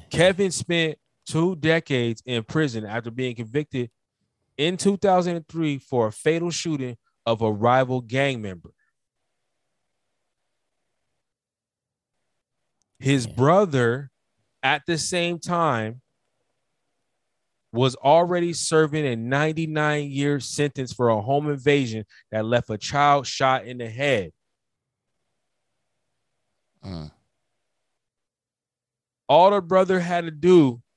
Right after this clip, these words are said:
Speaker 1: was say, "It was fucking me," and his brother would have been exonerated completely. Wouldn't have spent a fucking day in jail.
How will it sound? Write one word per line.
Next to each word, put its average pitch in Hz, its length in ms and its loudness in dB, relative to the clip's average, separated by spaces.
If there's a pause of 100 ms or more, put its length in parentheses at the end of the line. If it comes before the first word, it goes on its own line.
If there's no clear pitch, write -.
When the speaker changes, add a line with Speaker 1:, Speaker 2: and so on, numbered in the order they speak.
(680)
Speaker 1:
was 127 160 0
say, 135 240 2
"It 135 240 -2
was 143 180 0
fucking 131 480 -2
me," 131 340 -4 (360)
and 123 180 -2
his 113 220 -6
brother 135 400 4
would 123 220 -6
have 110 200 -8
been 110 340 -4 (640)
exonerated 110 960 0 (140)
completely. 113 760 -4 (220)
Wouldn't 135 220 2
have 123 80 -4
spent 131 220 -4
a 123 40 -6
fucking 120 380 -6
day 131 260 -2
in 123 80 -6
jail. 120 400 0